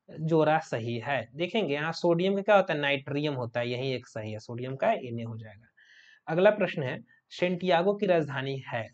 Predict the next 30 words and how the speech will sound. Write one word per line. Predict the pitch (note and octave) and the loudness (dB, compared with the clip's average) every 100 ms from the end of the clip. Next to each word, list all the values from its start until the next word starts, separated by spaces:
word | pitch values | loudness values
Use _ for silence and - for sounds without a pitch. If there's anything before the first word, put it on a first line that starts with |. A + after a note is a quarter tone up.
| _ | _
सेंटियागो | - D#3+ F3 F3 F#3 | -6 -4 0 2 2
किसकी | F#3+ G3+ | 0 -2
राजधानी | G3+ G#3 A3 G#3+ | 0 0 -2 -4
है? | A#2+ | -6
चिली | - C3+ C3 | -4 -4 -2
की | B2 | -4
राजधानी, | A2+ A2 A2+ B2+ | -8 -8 -10 -10
ऑप्शन | C#3+ C3 C3 | -10 -10 -8
नंबर | B2+ B2+ | -6 -6
बी | B2 C3 | -6 -8
सही | B2+ D3 | -4 -4
हो | D3+ | -2
जाएगा। | D3+ D#3+ G3+ - _ _ | -2 -4 -6 -10 _ _
सॉरी, | B2+ B2 F#3+ _ _ | -12 -10 -12 _ _
क्या | B2+ | -6
है? | C#3 | -4
डी | C3 C#3 | -6 -6
ना | |
है, | A#2+ E3+ | -8 -12
चलिए | - G#2+ A2 | -14 -14 -12
कोई | A2 G2+ | -14 -16
नहीं। | G#2 _ - - - - D#3 | -18 _ -20 -20 -20 -8 0
अब | |
आते | D#3+ E3 F#3 | 0 2 2
हैं, | D#3+ | 2
निम्नलिखित | E3 F3 F3 A3 | 0 0 -2 -4
में | G#3 | -4
से | G#3 | -4
कौन | G#3 D#3+ E3+ G3 | -4 -2 -2 -2
सा | D#3+ | -2